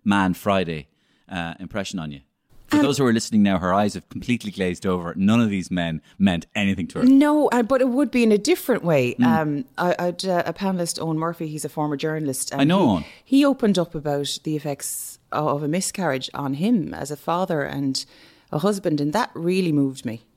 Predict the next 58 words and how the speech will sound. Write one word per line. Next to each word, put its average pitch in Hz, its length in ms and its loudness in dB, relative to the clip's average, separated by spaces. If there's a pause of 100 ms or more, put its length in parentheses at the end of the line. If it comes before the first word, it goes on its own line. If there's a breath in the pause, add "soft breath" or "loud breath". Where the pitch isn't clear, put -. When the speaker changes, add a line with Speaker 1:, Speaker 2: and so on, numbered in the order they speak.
(160)
Speaker 1:
Yeah. 78 300 -6
Speaker 2:
And 160 200 0
I 160 60 2
didn't 175 200 0
expect, - 720 -6 (140)
I 156 80 -2
didn't 160 200 -2
expect - 640 -4
that 139 160 -2
the 143 120 0
conversation 139 640 -6
to 135 60 -4
get 131 140 -10
so 135 240 -4
raw. 147 400 -4
Speaker 1:
Mm. 82 320 0 (100)
Speaker 2:
And 165 160 0
it 160 140 -4
did. 185 260 2
And, 156 240 -4
and, 156 140 -6
and 160 100 -4
a - 20 -6
couple 202 300 -4
of 202 80 -4
times 151 300 0
things 147 200 -6
like 135 140 -6
that 131 180 -10
did 170 140 -6
surprise 147 400 -4
me, 139 100 -2
'cause 143 160 -6 (280 loud breath)
for 208 120 0
all 240 140 2
my 170 140 2
taking 143 320 -8
the, 135 120 -4 (260)
the - 80 -20
piss - 280 -12
out 135 160 -4
of 135 60 -14
it, - 180 -10
like, - 160 -14 (480 loud breath)
it 160 80 2
was, 156 320 2
uh, 139 240 0 (180)
<laughs> - 280 -20
it's - 140 -8
so - 160 -10
cliche - 380 -10
to - 120 -8
"don't 131 200 -12
boot 131 180 -8
me 131 100 -2
out 123 100 -12
the 135 60 -6
door," 120 180 -6